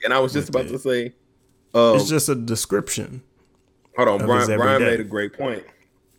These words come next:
Speaker 2: Who?
Speaker 1: that I wanted to say to you, and it's Brian Bankhead.
Speaker 2: Uh-huh. Okay.
Speaker 1: Uh, <clears throat> that it's just like you.
Speaker 2: Uh-huh.
Speaker 1: 'Cause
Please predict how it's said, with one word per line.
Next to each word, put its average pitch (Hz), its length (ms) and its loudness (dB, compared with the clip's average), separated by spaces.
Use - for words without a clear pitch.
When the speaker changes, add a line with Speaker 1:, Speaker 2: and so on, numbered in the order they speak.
Speaker 2:
Who? 113 180 -2
Speaker 1:
that 95 100 -2
I 95 40 0
wanted 95 260 -6
to - 60 -14
say 190 200 -2
to 135 60 -6
you, 101 220 -6
and 104 120 -8
it's 107 160 -12
Brian 92 500 -2
Bankhead. 85 320 -4
Speaker 2:
Uh-huh. 110 220 -4
Okay. 110 220 -10
Speaker 1:
Uh, 104 280 0
<clears throat> - 440 -10
that 113 300 0
it's 113 200 -2
just 107 360 -2
like 95 320 -4
you. 82 260 -2
Speaker 2:
Uh-huh. 131 120 -6
Speaker 1:
'Cause 110 640 2